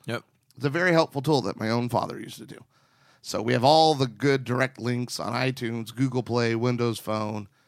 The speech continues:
Speaker 2: and even the Amazon App Store. And then don't forget, Seth,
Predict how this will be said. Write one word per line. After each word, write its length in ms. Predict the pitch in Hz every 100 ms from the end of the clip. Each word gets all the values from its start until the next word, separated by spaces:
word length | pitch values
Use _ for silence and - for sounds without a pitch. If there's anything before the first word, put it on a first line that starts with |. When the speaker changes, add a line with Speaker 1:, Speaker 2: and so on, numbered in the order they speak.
| _ _ _
Speaker 2:
and 140 | 104 110
even 260 | 113 117
the 180 | 107 -
Amazon 680 | 120 117 120 110 113 113 113 -
App 280 | - - -
Store. 500 | - - - - - _ _ _ _ _ _ -
And 100 | 127
then 100 | 135
don't 220 | 175 185
forget, 340 | 170 165 190 - _ _ _ _ _ _ _ _ _ _ _ -
Seth, 360 | - 131 147